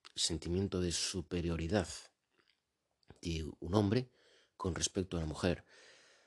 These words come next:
Porque hay veces que el delito puede estar de, o sea, el móvil del delito pueden ser, eh, los celos.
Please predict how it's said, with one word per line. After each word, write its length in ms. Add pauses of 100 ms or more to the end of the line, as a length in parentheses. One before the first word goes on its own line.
(320)
Porque 520
hay 120
veces 320
que 200
el 140
delito 320
puede 200
estar 280
de, 460 (100)
o 80
sea, 180
el 140
móvil 240
del 140
delito 320
pueden 260
ser, 380
eh, 380
los 240
celos. 520